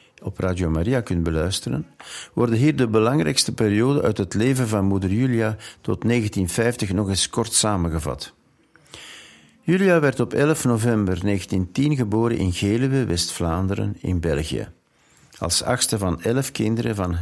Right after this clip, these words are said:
Henri Verhagen en Valentine Rosé. Ze groeide op in eenvoudige omstandigheden, leerde midden de verwarringen van de Eerste Wereldoorlog de hardheid van het leven kennen,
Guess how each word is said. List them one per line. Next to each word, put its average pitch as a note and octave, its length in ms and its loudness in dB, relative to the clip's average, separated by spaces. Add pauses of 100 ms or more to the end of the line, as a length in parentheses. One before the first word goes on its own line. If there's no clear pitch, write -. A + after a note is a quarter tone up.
Henri F#2+ 420 0
Verhagen G#2+ 580 -2
en F#2+ 140 -2
Valentine F2+ 720 -2
Rosé. F2+ 600 -2 (840)
Ze C#3 160 0
groeide D#3+ 300 4
op E3 180 0
in C3 100 4
eenvoudige A2+ 560 2
omstandigheden, A#2 1040 0 (360)
leerde F#2+ 340 0
midden B2 340 2
de G2 100 0
verwarringen G#2 580 0
van F2+ 140 0
de E2 120 -2
Eerste B2+ 460 0
Wereldoorlog G2+ 840 -2 (300)
de F#2 100 -4
hardheid B2 520 -2
van F2+ 160 -2
het F#2 140 -4
leven B2 320 0
kennen, F2 400 -2